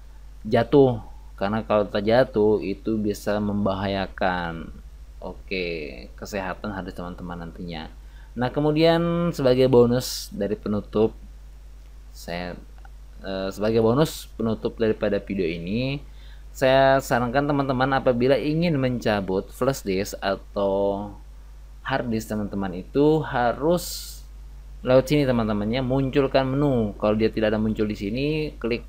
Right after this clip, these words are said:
tanda panah ke atas ini, nanti klik sini, teman-teman, klik kiri mouse, klik kiri mouse sebelah telunjuk ya. Nah, nanti mana yang akan dicopot, misalnya yang disk E, silakan teman-teman itu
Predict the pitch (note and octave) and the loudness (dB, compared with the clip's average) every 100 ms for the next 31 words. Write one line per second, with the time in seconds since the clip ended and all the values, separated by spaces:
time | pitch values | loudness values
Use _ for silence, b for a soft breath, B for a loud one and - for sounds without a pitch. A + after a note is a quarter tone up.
0 | - - G#2 G2+ G2+ G2 G2+ G2+ - G2 | -14 -6 -4 -2 -2 -2 -2 -4 -6 -6
1 | - G#2+ F2+ - A#2+ D3+ E3+ - b b | -6 -6 -6 -6 -4 -2 -4 -6 b b
2 | - A#2+ A#2+ C3+ - E3 E3 - - D3 | -4 -2 -2 -4 -2 0 0 -2 -4 -2
3 | C3+ B2 B2 A2 A2 G#2 G#2 B2 C#3 C#3+ | 0 -2 -2 -2 -2 -2 -2 -2 -2 0
4 | C#3 C3+ C3 A2+ - - - - - - | 0 2 2 0 -4 -14 -16 -16 -18 -18
5 | - - - - - - B B - C3+ | -18 -18 -18 -16 -16 -16 B B 0 2
6 | - C#3 C#3 C#3 C3 - - A2 - A#2+ | 4 4 4 4 0 -2 -8 -8 -6 0
7 | A2+ A#2+ B2 B2+ C3+ A2+ - - G#2 F#2+ | 2 2 0 2 4 4 0 -4 0 0
8 | F2 - - - - A2 B2 C#3+ F3+ E3+ | -2 -12 -16 -16 -8 0 2 4 2 2
9 | - - - - C3+ C#3 E3 D#3 C#3+ C3 | -2 -14 -16 -6 2 2 2 0 -2 -2
10 | C3 A#2 G#2 - A#2+ D3 - B2 A#2 A2+ | 0 0 0 2 4 2 -2 -8 -4 -2
11 | A#2 A#2 A#2 A2 - - - G#2+ A2 G#2+ | -2 -2 -2 -4 -6 -16 -8 -6 -4 -2
12 | A2 - - G#2 A#2 C#3 D3+ - - A#2 | -4 -6 -4 0 2 0 -2 -8 -6 0
13 | A#2+ A#2+ C3 B2+ A#2+ A#2+ A2+ A2 A2 G#2+ | 0 0 -4 -4 -6 -6 -4 -4 -4 -4
14 | G#2 - C3+ C#3+ C#3 | -6 -6 -4 -2 -2